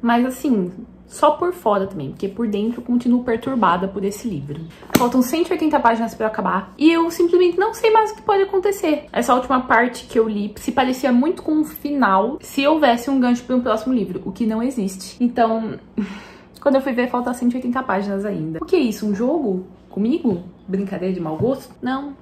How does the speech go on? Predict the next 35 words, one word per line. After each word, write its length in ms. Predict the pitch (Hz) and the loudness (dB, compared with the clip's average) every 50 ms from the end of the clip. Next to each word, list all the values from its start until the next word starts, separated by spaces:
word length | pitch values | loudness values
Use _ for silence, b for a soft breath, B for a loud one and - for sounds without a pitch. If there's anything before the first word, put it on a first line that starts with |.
| - | -10
eu 80 | - 240 | -4 -2
não 160 | 240 269 302 | 0 0 0
sei 440 | 302 - - - - 294 294 339 339 | -2 -6 -6 -6 -2 0 0 0 0
se 120 | - - | -2 -6
eu 60 | - 269 | -8 -6
tenho 160 | - 285 277 | -4 -4 -4
capacidade 680 | 262 269 254 254 269 262 - 277 247 202 196 190 190 | -4 -4 -4 -4 -4 -6 -6 -6 -4 -2 -2 -2 -2
mais. 560 | 196 190 - - 170 - - - - - - - | -2 -4 -4 -6 -8 -10 -12 -14 -18 -20 -16 -8
Algumas 320 | - - 220 226 247 247 240 | -4 -2 0 0 0 0 0
coisas 420 | - - 226 220 214 220 214 208 | 0 0 0 2 2 0 -2 0
eu 220 | 220 220 214 208 208 | 0 0 2 2 0
acho 220 | 196 196 202 - | -2 -2 -4 -6
que 100 | - 208 | -8 -8
eu 40 | 202 | -8
entendi, 680 | 196 196 190 190 190 196 220 240 262 285 285 285 285 - - | -6 -4 -2 -2 -2 -2 -2 -2 -2 -2 -4 -6 -8 -10 -8
outras 480 | - - 202 196 202 208 202 202 202 196 | -4 -4 -4 -2 -2 -2 -2 -2 -2 -2
eu 200 | 196 196 196 196 | -2 0 0 0
não 240 | 196 190 190 190 190 | 0 0 0 -2 -2
sei. 720 | 185 - - - 220 202 220 233 254 269 277 277 285 285 | -4 -8 -8 -2 0 2 4 4 4 2 0 -2 -4 -2
Aí 160 | 220 202 208 | 0 0 0
eu 160 | 214 214 214 202 | 0 0 0 -2
vou 100 | 208 208 | -4 -4
tentando 560 | 208 220 220 214 214 - 202 208 220 220 208 | -4 -2 -4 -4 -4 -4 -4 -2 -2 -4 -4
fazer 300 | - - 185 190 196 190 | -4 -6 -4 -4 -4 -4
teorias 600 | 196 196 190 190 196 190 208 226 254 262 233 - | -2 -2 -2 0 0 -2 -2 -2 -2 -2 -2 -4
e 40 | 202 | -6
tentando 360 | - 208 202 196 202 214 208 | -6 -6 -6 -4 -2 -2 -2
entender 360 | 208 208 208 208 202 196 202 | -2 -2 -2 -4 -2 0 0
as 220 | 190 190 196 - - | 0 -2 -2 -6 -12
coisas, 800 | - - - 190 190 190 214 240 254 262 254 220 220 202 190 185 | -12 -6 -4 -2 -2 0 0 0 2 2 2 0 0 -2 -2 -4
assim, 520 | 185 185 185 - - - 190 202 220 240 - | -6 -8 -8 -10 -6 -4 -2 -2 0 -2 -2
mas 200 | 202 196 196 202 | -2 -2 0 0
não 100 | 196 196 | 0 -2
tem 220 | 196 190 180 185 | -2 -2 -4 -4
como. 680 | 185 185 - - 196 202 226 247 269 269 277 277 285 285 | -4 -4 -2 -2 0 2 2 2 2 2 0 0 -2 -4